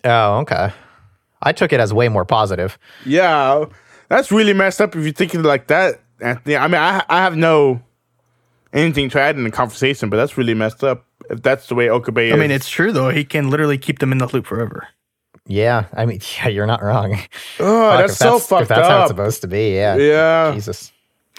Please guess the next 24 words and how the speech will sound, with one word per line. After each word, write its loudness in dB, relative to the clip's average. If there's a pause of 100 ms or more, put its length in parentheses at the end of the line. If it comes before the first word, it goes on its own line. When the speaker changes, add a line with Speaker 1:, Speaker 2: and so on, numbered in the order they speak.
(140)
Speaker 3:
And 2
I 2
don't -2
think -2
he 0
meant 0
it -2
like, -2 (760)
"You -4
can." -4
He -2
was -2
just -6
like, -6 (440)
"No, 0
this -4
is -4
actually -4
a -10
possibility." -8 (100)
Like, -6
and -4
I, -6 (100)
yeah. -10